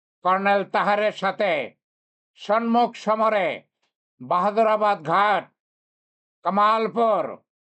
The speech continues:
বক্সিগঞ্জ এলাকায় যুদ্ধ করেছি। আমি উনিশশো একাত্তর সালে ঢাকা বিশ্ববিদ্যালয়ের ছাত্র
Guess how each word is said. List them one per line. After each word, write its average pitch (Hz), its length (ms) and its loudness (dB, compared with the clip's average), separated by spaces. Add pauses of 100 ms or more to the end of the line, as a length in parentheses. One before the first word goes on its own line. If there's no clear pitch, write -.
(120)
বক্সিগঞ্জ 196 680 -2
এলাকায় 180 400 2
যুদ্ধ 185 240 -2 (160)
করেছি। 185 420 -2 (1600)
আমি 170 300 -2 (340)
উনিশশো 165 340 -2
একাত্তর 196 420 -2
সালে 185 180 0 (100)
ঢাকা 160 200 0 (100)
বিশ্ববিদ্যালয়ের 180 840 0 (360)
ছাত্র 202 380 -4